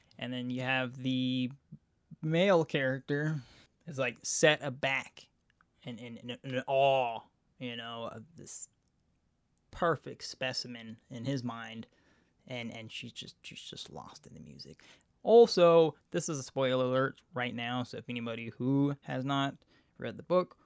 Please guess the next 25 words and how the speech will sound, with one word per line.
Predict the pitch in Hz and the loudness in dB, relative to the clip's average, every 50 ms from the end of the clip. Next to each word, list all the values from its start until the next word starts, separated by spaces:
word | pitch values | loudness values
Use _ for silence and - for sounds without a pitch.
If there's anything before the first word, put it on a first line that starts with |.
| _ _ _ _ _ _ _ | _ _ _ _ _ _ _
or | 135 131 127 123 120 123 120 120 | -8 -6 -4 -2 -2 -2 -2 -4
seen | 120 - 151 147 143 | -4 -4 -2 -2 -2
this | 139 139 - | -2 -4 -4
film, | _ 175 175 170 175 180 165 - - - _ _ - | _ -4 -4 -2 -2 -4 -4 -6 -12 -20 _ _ -8
I'm | 123 117 120 | -6 -6 -4
going | 120 120 117 113 | -4 -4 -4 -6
to | 117 | -8
give | 113 - - | -8 -10 -10
a | 120 | -10
spoiler. | - - - 175 180 175 170 170 170 165 143 - - _ _ _ | -12 -4 0 2 2 4 4 4 2 0 -2 -4 -10 _ _ _
There's | - 117 113 | -6 -4 -4
one | 107 131 170 196 208 226 220 - _ | 0 0 2 2 2 0 -2 -2 _
particular | - 185 - - - 208 208 - 214 208 202 196 190 | -2 -2 -2 0 -4 -4 -2 0 2 4 4 4 2
scene, | - - - 180 165 160 160 156 160 156 147 - - | 2 0 0 0 2 2 2 2 0 -2 -4 -6 -6
and | 139 123 | -8 -6
I | 120 123 127 - - | -4 -6 -6 -6 -6
think | - 226 233 220 214 - - _ _ _ _ _ _ _ _ _ _ _ _ _ _ | -6 -4 -4 -4 -6 -8 -20 _ _ _ _ _ _ _ _ _ _ _ _ _ _
this | - 67 78 92 92 90 - - - - - _ _ _ - _ _ _ _ _ | -10 -6 -4 -4 -4 -6 -8 -10 -10 -12 -14 _ _ _ -20 _ _ _ _ _
one | - 151 156 151 147 151 | -6 -4 -2 -2 -2 -4
Jenna | 135 139 143 143 139 139 131 | -4 -4 -4 -4 -4 -4 -6
can | - - 127 | -6 -8 -10
appreciate, | 131 - - - 190 175 - - 170 165 170 - - _ _ _ _ _ | -10 -6 -6 -4 -4 -4 -4 -2 -2 -2 -2 -4 -6 _ _ _ _ _
is | 131 135 131 123 | -2 -2 -2 -2
where | 123 127 131 127 127 127 127 127 123 | 0 0 0 0 2 0 0 -2 -2
sh-, | 120 - - | -4 -6 -10